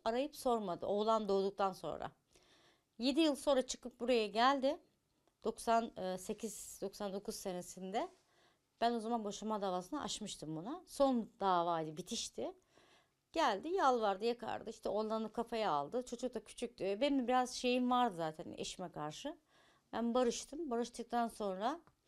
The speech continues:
e, bizi bir sene oyaladı Almanya'ya gidebilmek için. "Bugün yarın, bugün yarın." diyerekten. Hiçbir haber alamadık eşimden. On sekiz sene sonra işte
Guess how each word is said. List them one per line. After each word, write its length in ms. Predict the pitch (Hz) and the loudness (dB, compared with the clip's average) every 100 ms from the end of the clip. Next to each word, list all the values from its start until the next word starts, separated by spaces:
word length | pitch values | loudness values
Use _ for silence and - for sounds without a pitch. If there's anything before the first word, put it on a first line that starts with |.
| _ _ _ _ _ - | _ _ _ _ _ -8
e, 280 | 196 196 190 196 | -2 0 0 -2
bizi 240 | 226 254 | -4 -2
bir 120 | 302 | -2
sene 300 | 294 262 277 | 0 -2 0
oyaladı 520 | - 226 220 202 196 | 2 2 4 2 2
Almanya'ya 520 | - 202 214 214 208 220 | 2 2 2 0 0 -2
gidebilmek 580 | 202 185 185 180 190 | -2 -2 -2 -4 -6
için. 440 | - - 277 349 320 _ _ | -8 -6 -4 -4 -10 _ _
"Bugün 300 | 196 180 180 | -6 -4 -4
yarın, 420 | 175 175 165 160 170 | -2 -2 -2 -4 -8
bugün 260 | 170 170 | -6 -6
yarın." 400 | 165 160 151 147 | -4 -4 -4 -6
diyerekten. 600 | 151 208 285 285 311 320 320 _ _ _ _ _ _ _ _ _ _ _ _ _ _ - | -4 -2 -2 -2 -4 -4 -8 _ _ _ _ _ _ _ _ _ _ _ _ _ _ -10
Hiçbir 320 | 330 - 247 | -10 -4 -2
haber 320 | 214 202 262 - | 0 2 0 2
alamadık 500 | 190 180 165 - - | 0 0 -4 -10 -8
eşimden. 440 | - - 104 - - - | -8 -8 -10 -12 -14 -4
On 160 | - 370 | 0 0
sekiz 360 | 359 339 302 - | 0 -6 -6 -4
sene 360 | 294 277 269 | 0 0 0
sonra 720 | 269 320 339 311 269 302 320 - - - | 0 4 6 6 4 2 0 -8 -18 -14
işte 520 | 226 - 277 294 | -14 0 4 4